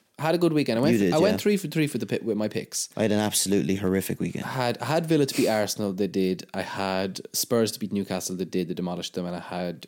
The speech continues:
Speaker 1: Everton to beat Chelsea. I thought that was quite a simple one, but they, they weren't even favourites, what they did. I had Fulham to beat West Ham, which they
Speaker 2: Jimenez
Speaker 1: did.
Speaker 2: is back amongst the goals.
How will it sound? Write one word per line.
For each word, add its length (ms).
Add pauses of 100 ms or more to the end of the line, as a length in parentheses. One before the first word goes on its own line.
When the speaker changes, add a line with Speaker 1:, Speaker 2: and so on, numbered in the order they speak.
(100)
Speaker 1:
Everton 360
to 80
beat 140
Chelsea. 280
I 20
thought 160
that 80
was 100
quite 160
a 40
simple 260
one, 160
but 160 (320)
they, 140
they 100
weren't 180
even 160
favourites, 380
what 80
they 100
did. 240 (1200)
I 60
had 220
Fulham 280
to 80
beat 100
West 220
Ham, 320
which 240
they 100
Speaker 2:
Jimenez 420
Speaker 1:
did. 40
Speaker 2:
is 60
back 220
amongst 280
the 80
goals. 480